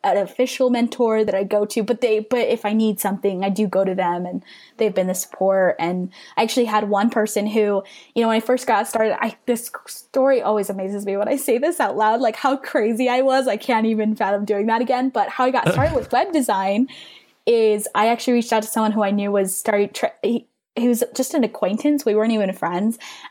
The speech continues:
Speaker 1: And he was starting a business or wanted to. And I told him, "Oh, hey, I could build you a <laughs> website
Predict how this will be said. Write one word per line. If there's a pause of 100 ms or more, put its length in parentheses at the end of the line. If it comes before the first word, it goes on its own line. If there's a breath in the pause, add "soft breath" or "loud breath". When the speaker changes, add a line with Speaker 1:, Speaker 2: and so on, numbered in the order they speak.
Speaker 1:
And
he
was
starting
a
business
or
wanted
to.
And
I
told
him,
"Oh,
hey,
I
could
build
you
a
<laughs>
website